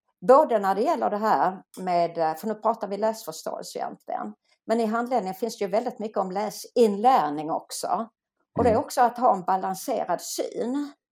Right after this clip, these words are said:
Speaker 1: Och det är den jag har velat föra fram. Det är inte antingen eller,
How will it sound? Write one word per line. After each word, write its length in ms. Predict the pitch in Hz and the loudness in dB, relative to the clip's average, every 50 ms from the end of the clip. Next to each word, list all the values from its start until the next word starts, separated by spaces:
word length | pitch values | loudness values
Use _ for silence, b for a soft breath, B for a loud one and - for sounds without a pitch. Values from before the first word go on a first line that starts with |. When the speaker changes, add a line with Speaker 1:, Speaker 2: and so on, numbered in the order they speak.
| _ _ _ _ _ _ _ _ _ _ _ | _ _ _ _ _ _ _ _ _ _ _
Speaker 1:
Och 80 | - 208 | 2 4
det 60 | 247 | 4
är 180 | 240 240 240 - | 4 2 0 0
den 280 | 320 311 254 214 214 | 2 2 4 2 2
jag 120 | 226 233 196 | 0 0 0
har 160 | 185 185 165 | 0 0 0
velat 300 | 160 175 165 175 175 - | 0 0 -2 -2 -4 -6
föra 300 | - - 190 - - 175 | -6 -6 -4 -4 -4 -6
fram. 640 | - - - - 320 294 - - 139 - 208 220 - - | -6 -10 -8 -4 -2 0 0 0 0 0 -2 -2 -6 -8
Det 120 | 180 202 | -4 -2
är 220 | 196 214 302 392 403 | -2 0 0 -2 -2
inte 200 | 359 - - 190 | -4 -2 0 0
antingen 580 | 180 180 190 185 - - 160 147 143 147 143 - | 0 0 -2 -4 -2 -2 -2 0 0 -2 -2 -2
eller, 460 | - 170 147 - - 110 90 101 - | 0 0 0 0 -2 -2 0 0 0